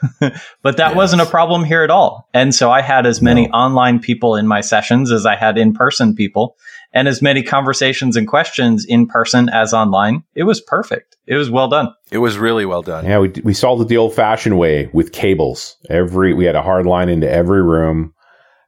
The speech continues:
Speaker 3: Uh, we made everyone's laptop work harder by also running Teams and so forth.
Speaker 2: Mm-hmm.
Speaker 3: Like, there's a whole conversation about how we could automate that.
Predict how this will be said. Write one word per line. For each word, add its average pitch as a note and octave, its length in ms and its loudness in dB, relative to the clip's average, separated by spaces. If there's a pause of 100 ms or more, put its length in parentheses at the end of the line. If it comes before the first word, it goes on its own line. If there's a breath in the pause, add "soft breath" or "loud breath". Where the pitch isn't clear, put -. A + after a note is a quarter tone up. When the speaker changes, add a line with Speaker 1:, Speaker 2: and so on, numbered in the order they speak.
Speaker 3:
Uh, C2 300 -2
we G2 100 2
made G2 240 2
everyone's G2+ 360 0
laptop F2+ 600 -2
work F2+ 180 0
harder F#2 300 0
by D2 200 0
also E2 360 0
running D#2+ 420 -2
Teams D2+ 380 -4
and D2+ 100 -4
so C#2+ 240 -2
forth. D2+ 320 -2
Speaker 2:
Mm-hmm. G2 80 -4
Speaker 3:
Like, C2+ 240 -6
there's C#2 160 -8
a C#2+ 80 -2
whole D#2+ 140 -6
conversation C#2+ 640 -6
about C2 180 -4
how C2 80 -4
we C2 60 -6
could C2 80 -6
automate C2 280 -4
that. C2+ 300 -4